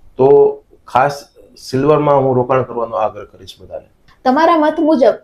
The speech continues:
Speaker 2: આ જે સોના ચાંદીના ભાવ છે, એ સ્થિર ક્યારે થશે?
Speaker 1: સ્થિર થવાની જે પ્રક્રિયા છે, એ તો હું ફિક્સ ન કહી શકું, પણ સતત ને સતત હજુ વધશે એવું મને ધ્યાનમાં આવે છે. કારણ કે અત્યારે કોઈ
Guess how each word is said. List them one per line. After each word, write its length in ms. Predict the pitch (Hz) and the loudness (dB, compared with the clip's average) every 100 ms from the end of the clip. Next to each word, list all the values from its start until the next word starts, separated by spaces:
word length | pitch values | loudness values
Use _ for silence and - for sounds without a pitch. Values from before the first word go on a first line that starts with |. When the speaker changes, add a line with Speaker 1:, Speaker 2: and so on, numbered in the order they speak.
| - | -6
Speaker 2:
આ 120 | 233 | -4
જે 280 | 233 269 262 | 0 2 2
સોના 280 | 262 262 | 0 -4
ચાંદીના 400 | 285 294 285 269 | -4 -4 -2 0
ભાવ 320 | 240 240 226 262 | -2 0 0 0
છે, 140 | 220 | -4
એ 140 | 247 | -2
સ્થિર 460 | 269 - - 330 339 | -4 -4 0 2 2
ક્યારે 240 | 294 190 | 0 0
થશે? 380 | 180 - - 214 - _ _ _ _ - _ - _ _ | -2 -8 -14 -16 -18 _ _ _ _ -20 _ -20 _ _
Speaker 1:
સ્થિર 440 | - - 160 185 202 | -20 -4 2 2 2
થવાની 540 | 185 175 175 180 180 | 0 2 2 0 -2
જે 220 | - 151 | -4 -6
પ્રક્રિયા 460 | 156 147 143 156 151 | -4 -6 -2 0 0
છે, 180 | 147 156 | 0 -2
એ 280 | 143 139 139 | -2 -6 -8
તો 180 | 151 | -6
હું 240 | 147 147 143 | -6 -8 -12
ફિક્સ 380 | - 139 - 127 | -14 -20 -8 -2
ન 100 | 135 | -2
કહી 200 | 139 104 | 0 -2
શકું, 380 | 113 110 113 - _ _ _ - | -2 -10 -12 -16 _ _ _ -2
પણ 140 | 151 160 160 160 - _ _ _ _ - | 0 0 -2 -4 -10 _ _ _ _ -20
સતત 400 | - 131 - 160 | -4 -4 0 -2
ને 100 | 156 | -2
સતત 460 | 156 143 151 147 - _ | -4 -4 -4 -6 -10 _
હજુ 300 | 110 131 135 | -6 -2 0
વધશે 400 | 113 117 147 156 | 0 0 0 0
એવું 480 | 151 - - 143 147 | 0 -2 -2 0 0
મને 160 | 131 127 | 0 -2
ધ્યાનમાં 400 | 110 113 107 101 | -4 -8 -4 -4
આવે 160 | 101 | -4
છે. 140 | 104 123 - _ _ _ - _ | -8 -14 -20 _ _ _ -20 _
કારણ 180 | 135 147 | -2 0
કે 100 | 147 | 0
અત્યારે 380 | 107 151 151 | 0 2 2
કોઈ 300 | 143 - 143 | 0 0 0